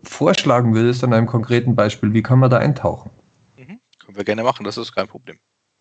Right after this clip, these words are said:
Speaker 1: Wunderbar. Dann haben wir jetzt sogar schon unsere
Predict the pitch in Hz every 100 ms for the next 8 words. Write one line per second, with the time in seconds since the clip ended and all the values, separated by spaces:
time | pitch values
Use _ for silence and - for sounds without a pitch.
0 | _ - 107 101 98 135 123 - - -
1 | - _ - - _ _ _ _ 117 113
2 | 110 147 185 175 165 170 - 135 131 165
3 | 180 180 160 160 151 143 135 127 123